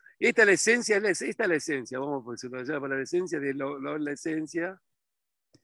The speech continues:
¿de un saber completo? Sí, está la esencia, a ver.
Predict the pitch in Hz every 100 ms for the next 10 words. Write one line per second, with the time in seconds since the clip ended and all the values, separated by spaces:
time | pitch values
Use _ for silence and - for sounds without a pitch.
0 | _ _ - 127 120 156 160 160 147 156
1 | 156 139 _ _ _ _ _ _ _ _
2 | _ _ _ _ _ _ _ _ _ _
3 | _ 127 156 156 156 143 135 180 247 -
4 | 123 135 117 113 143 127 160 175 143 156